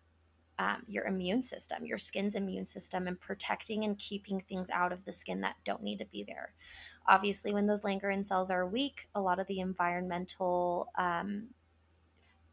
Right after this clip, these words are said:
factors start to affect our skin, such as pollution, free radical damage, you know, allowing more of that sun damage to affect the skin a lot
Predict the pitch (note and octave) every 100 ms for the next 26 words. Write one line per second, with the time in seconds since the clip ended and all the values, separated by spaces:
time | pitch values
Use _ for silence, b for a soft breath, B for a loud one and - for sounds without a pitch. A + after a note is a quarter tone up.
0 | _ - - - - - - - - -
1 | - G#3 - G3+ - G3+ - G#3 G3+ G3+
2 | - - - - G#3 C#4 C#4 - B3+ A#3+
3 | A#3+ A#3+ A#3+ B B B - - F#3+ F#3
4 | E3+ F3+ F3+ F3 B3+ B3+ B3+ A#3+ A#3 A3+
5 | A3 G#3+ G#3 - B B B G#3 F#3 F3
6 | F3 - F3+ F3+ F3+ G3 F#3+ F3+ F3 F3
7 | F3+ F3 E3 - - - B3 B3 A#3+ A3
8 | G#3+ G#3 - - G3+ F#3+ F3+ - - F3+
9 | - G3 - - F3+ F3 F3+ E3